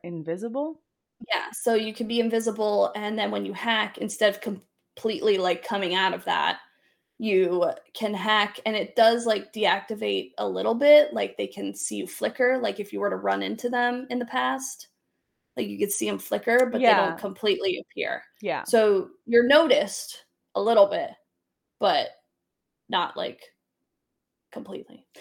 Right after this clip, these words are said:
Speaker 2: I
Speaker 1: Right.
Speaker 2: don't know, I like it. I like Sombra's updates. I
Speaker 1: That's
Speaker 2: played
Speaker 1: exciting.
Speaker 2: her pretty much all stream yesterday. <laughs>
Speaker 1: Well, I feel like you always play Sombra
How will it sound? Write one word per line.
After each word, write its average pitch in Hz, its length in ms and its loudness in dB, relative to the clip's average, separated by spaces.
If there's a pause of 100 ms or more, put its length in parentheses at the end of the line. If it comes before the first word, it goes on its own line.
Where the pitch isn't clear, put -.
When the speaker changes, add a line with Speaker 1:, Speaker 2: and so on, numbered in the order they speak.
Speaker 2:
I 196 40 -14
Speaker 1:
Right. 202 220 2
Speaker 2:
don't 220 120 0
know, 202 80 -4
I 226 160 2
like 226 280 4
it. - 200 -8
I 226 60 0
like 226 200 0
Sombra's 208 500 -8
updates. 220 760 -16 (120)
I 196 60 -4
Speaker 1:
That's 220 120 -2
Speaker 2:
played 226 200 -2
Speaker 1:
exciting. 214 140 -4
Speaker 2:
her 208 320 -6 (120)
pretty 220 160 -12
much 202 260 -6
all 208 160 -4
stream 214 360 -12
yesterday. 254 580 -8
<laughs> - 40 -8 (320)
Speaker 1:
Well, 285 200 6
I 269 180 4
feel 330 180 -2
like 330 180 -4
you 285 160 -2
always 269 420 0
play 220 200 -6
Sombra 170 560 -10